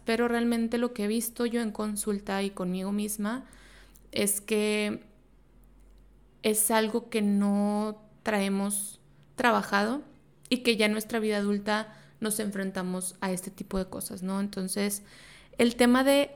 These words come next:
amor propio es lo que vamos a estar como compartiendo el día de hoy.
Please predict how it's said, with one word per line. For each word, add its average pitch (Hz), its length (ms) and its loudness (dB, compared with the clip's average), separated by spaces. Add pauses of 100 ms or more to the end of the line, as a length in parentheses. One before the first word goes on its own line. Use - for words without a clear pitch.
amor 220 420 4
propio 214 540 2
es 196 140 -2
lo 202 120 -2
que 214 100 -2
vamos 202 200 0
a 226 40 -4
estar 196 320 -6
como 202 440 0 (140)
compartiendo 208 800 2
el 220 100 0
día 208 160 2
de 208 120 0
hoy. 202 300 2